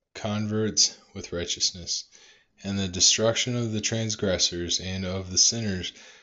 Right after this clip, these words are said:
shall be together, and they that forsake the Lord shall be consumed. For they shall be ashamed of the oaks which ye have desired, and ye shall be confounded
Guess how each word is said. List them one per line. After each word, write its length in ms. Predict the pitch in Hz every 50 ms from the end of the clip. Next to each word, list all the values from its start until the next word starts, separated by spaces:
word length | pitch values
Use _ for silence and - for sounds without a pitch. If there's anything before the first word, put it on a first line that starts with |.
| _ _
shall 280 | - - - 98 95
be 180 | 92 92 98 95
together, 580 | - - 107 98 104 104 101 92 85 82 80 78 - - - - - - -
and 180 | 90 95 95 95
they 280 | 98 98 95 95 98
that 460 | 95 98 92 90 92 92 90 90 - - - - - - - - - _ _
forsake 520 | - - 98 95 - - 117 120 127 123 -
the 100 | 110 104
Lord 380 | 92 90 90 87 87 87 85
shall 240 | - - 95 92 92
be 160 | 87 92 90
consumed. 600 | - - 92 82 - - 107 98 92 85 78 - - - - - -
For 340 | - - - - 104 98 95
they 460 | 92 98 98 101 101 101 104 107 - - - - - - - -
shall 260 | - - - 110 104
be 160 | 101 110 110 107
ashamed 1000 | 107 104 104 98 - - - - - 113 107 104 98 95 92 92 90 87 82 - - -
of 120 | - 101 98
the 160 | 101 98 95
oaks 540 | 95 98 104 107 107 - - - - - - - _ _ - - - - - - _ _
which 240 | - 98 95 - -
ye 220 | 95 95 101 104 104
have 420 | 98 80 101 104 95 92 90 90
desired, 720 | - 101 95 95 95 95 95 92 92 92 92 90 92 92 - - - - - - -
and 160 | 104 104 104
ye 320 | 104 107 110 113 113 110 107
shall 340 | - - - 107 104 104 101
be 200 | 98 101 98 98
confounded 960 | - - - 98 95 - - - - 101 104 107 110 110 110 110 110 104